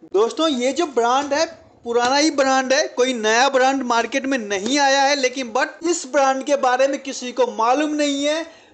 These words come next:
तो अगर ये अगर आप यूज़ करेंगे तो पुराना जितना भी आप brand use करेंगे उन सारे को मैं guarantee लेता हूँ आप भूल जाएंगे।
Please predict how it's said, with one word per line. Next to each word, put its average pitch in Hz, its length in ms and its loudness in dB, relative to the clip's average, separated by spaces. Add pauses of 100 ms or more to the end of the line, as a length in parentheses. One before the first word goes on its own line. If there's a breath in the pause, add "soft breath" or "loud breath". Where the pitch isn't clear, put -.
तो 277 80 2 (260)
अगर 233 340 0
ये 285 260 -2
अगर 269 360 0
आप 247 340 0
यूज़ 240 380 -6
करेंगे 240 460 2 (320)
तो - 100 -4 (140)
पुराना 247 400 0
जितना 262 380 -2
भी 254 80 -2
आप 269 140 2
brand 226 320 0
use 233 300 -4
करेंगे 240 380 0
उन 240 240 -6
सारे 214 420 0
को 262 60 0
मैं 262 120 0
guarantee 202 380 -2
लेता 208 220 -2
हूँ 269 80 0
आप 240 240 0
भूल 185 280 0
जाएंगे। 170 440 -2